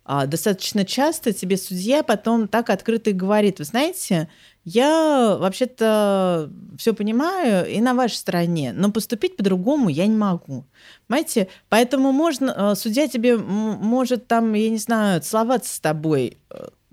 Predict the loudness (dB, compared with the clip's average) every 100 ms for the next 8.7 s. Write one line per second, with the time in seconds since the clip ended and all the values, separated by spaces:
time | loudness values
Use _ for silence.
0 | -18 -10 -2 -2 0 -2 -4 _ _ -20
1 | _ -2 2 2 2 -2 -2 0 0 -2
2 | _ _ -8 -6 -2 0 0 -2 -4 -2
3 | -2 -2 0 0 -4 -4 -6 -4 -2 -2
4 | -4 -4 -2 0 0 -2 -2 -4 -2 0
5 | 0 0 2 0 0 0 0 0 -2 0
6 | 0 0 -4 -4 -2 -2 -4 -4 -4 -4
7 | -10 -8 -8 -8 -14 -20 -18 -6 -2 0
8 | 0 0 0 0 -2 -4